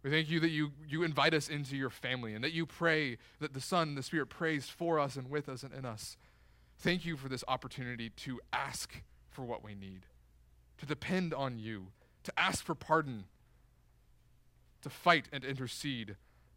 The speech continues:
in this spiritual war. Lord, have mercy. Give us your grace and teach us to pray.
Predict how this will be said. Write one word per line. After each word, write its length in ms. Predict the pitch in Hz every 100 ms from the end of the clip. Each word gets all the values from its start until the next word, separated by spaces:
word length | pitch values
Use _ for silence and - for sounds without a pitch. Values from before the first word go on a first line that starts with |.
| - - - -
in 100 | 127
this 120 | 117 110
spiritual 440 | - 113 104 104
war. 240 | 95 92 - - - - - - - - - - - - - - - - - - - - - - -
Lord, 140 | 123 113
have 180 | 123
mercy. 460 | 113 117 110 123 104 - - - - - - - - -
Give 140 | - 127
us 200 | 113 -
your 80 | 101
grace 500 | 95 92 - - - - - - -
and 100 | -
teach 240 | 143 127
us 120 | 113
to 80 | -
pray. 280 | - - 95